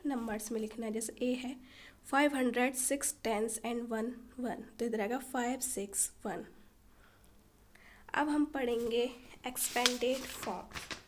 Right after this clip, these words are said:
Expanded form जै-, वो होती है, जैसे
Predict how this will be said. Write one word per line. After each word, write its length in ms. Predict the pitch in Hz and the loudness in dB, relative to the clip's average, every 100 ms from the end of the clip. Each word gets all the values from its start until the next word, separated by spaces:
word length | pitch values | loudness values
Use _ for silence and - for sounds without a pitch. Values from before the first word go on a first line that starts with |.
| - - - - - - - - - - - - - - | -20 -20 -20 -20 -20 -20 -20 -20 -20 -20 -20 -20 -16 -8
Expanded 540 | 285 - 294 285 294 | -4 2 2 4 0
form 300 | 302 294 277 | 0 -4 -2
जै-, 160 | 269 262 - - | -4 -6 -8 -4
वो 180 | 254 | -2
होती 380 | 247 220 226 247 | -2 -4 -6 -8
है, 80 | 233 | -6
जैसे 420 | 247 247 - 262 | -6 -4 -2 -4